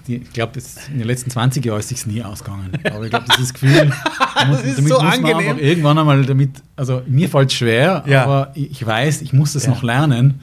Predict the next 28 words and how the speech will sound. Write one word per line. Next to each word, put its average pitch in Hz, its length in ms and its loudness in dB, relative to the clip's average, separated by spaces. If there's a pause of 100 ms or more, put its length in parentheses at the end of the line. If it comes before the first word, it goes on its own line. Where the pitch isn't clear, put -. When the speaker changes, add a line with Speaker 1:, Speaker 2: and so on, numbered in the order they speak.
Speaker 2:
Ja. 101 180 -4 (340)
Speaker 1:
Dieses 127 220 -6
Gefühl, 151 540 2 (760)
ich - 160 -12
werde 139 260 0
ganz, 139 340 -2
ganz 151 400 -2
selten 147 400 0
oder 127 160 -2
fast 131 300 -4
nie 139 120 6
nach 151 160 2
Hause 135 300 -2
gehen 123 280 0
mit 127 100 0
diesem 127 180 -2
Gefühl, 123 280 -2
ich 127 120 -4
habe 127 240 -2
alles 123 220 -2
erledigt. 123 340 0
Speaker 2:
Ja. 101 40 -8
Speaker 1:
Das - 160 -14
geht 139 300 0
sich - 240 -4
nicht 123 180 0
aus. 120 240 -4
Speaker 2:
Das, 117 200 -4